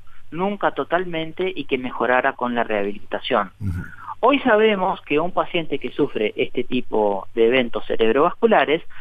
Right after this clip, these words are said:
Speaker 1: nosotros podemos revertir inclusive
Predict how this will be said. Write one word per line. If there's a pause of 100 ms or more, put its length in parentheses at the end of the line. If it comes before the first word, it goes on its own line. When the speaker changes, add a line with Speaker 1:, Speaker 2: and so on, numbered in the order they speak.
(160)
Speaker 1:
nosotros
podemos (680)
revertir
inclusive